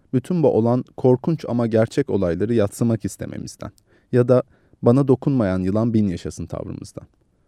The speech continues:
Geç de olsa korkarak, üzülerek farkına varacağız ki Hiroşima'da ölen yüz binlerce insandan, Çernobil faciası yüzünden kaybedilen ve hala kaybedilmeye devam edilen canlardan, ki bu noktada Kazım Koyuncu'yu sevgiyle anıyorum,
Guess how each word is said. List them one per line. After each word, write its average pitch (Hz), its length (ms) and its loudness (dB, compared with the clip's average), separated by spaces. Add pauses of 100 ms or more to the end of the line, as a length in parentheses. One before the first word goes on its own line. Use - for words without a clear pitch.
(560)
Geç 165 280 2
de - 40 2
olsa 117 260 4
korkarak, 110 600 2 (140)
üzülerek 120 460 4
farkına 110 400 0
varacağız 107 440 2
ki 107 180 0 (500)
Hiroşima'da 127 520 4
ölen 101 240 2
yüz 104 280 0
binlerce 113 440 0
insandan, 90 600 -4 (220)
Çernobil 123 440 2
faciası 98 600 0
yüzünden 92 400 -2
kaybedilen 95 680 -2
ve 98 60 2
hala 127 400 4
kaybedilmeye 98 680 -2
devam 104 320 2
edilen 85 360 -4
canlardan, 80 600 -4 (340)
ki 110 140 -2
bu 123 100 2
noktada 95 380 -2
Kazım 95 340 0
Koyuncu'yu 95 380 0
sevgiyle 95 460 -2
anıyorum, 80 380 -6